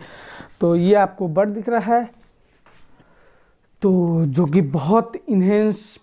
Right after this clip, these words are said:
प्रीमियम लुक दे रहा है और जो कि बहुत बढ़िया है। तो इसे हम ओपन करते हैं और देखते हैं। आ गया, और ये कुछ बहुत, बहुत, बहुत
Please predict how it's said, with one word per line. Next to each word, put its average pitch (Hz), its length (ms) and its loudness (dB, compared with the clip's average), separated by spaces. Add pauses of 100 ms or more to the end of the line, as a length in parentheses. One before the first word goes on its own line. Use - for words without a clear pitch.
(120)
प्रीमियम 214 400 2
लुक 208 100 0
दे 190 180 2
रहा 190 200 -2
है 185 140 -4
और 180 160 -4
जो 180 120 -4
कि 185 100 -6
बहुत 156 460 -6
बढ़िया 185 440 0
है। 185 80 0
तो 190 120 -6
इसे 185 220 -6
हम 175 180 -2
ओपन 202 260 -2
करते 196 260 -4
हैं 180 80 0
और 170 60 -2
देखते 165 300 -6
हैं। 165 180 -8 (1600)
आ 180 160 0
गया, 175 400 2 (420)
और 185 200 2
ये 226 140 2
कुछ 233 440 -4 (320)
बहुत, 285 480 0 (720)
बहुत, 247 400 -4 (120)
बहुत 233 320 -2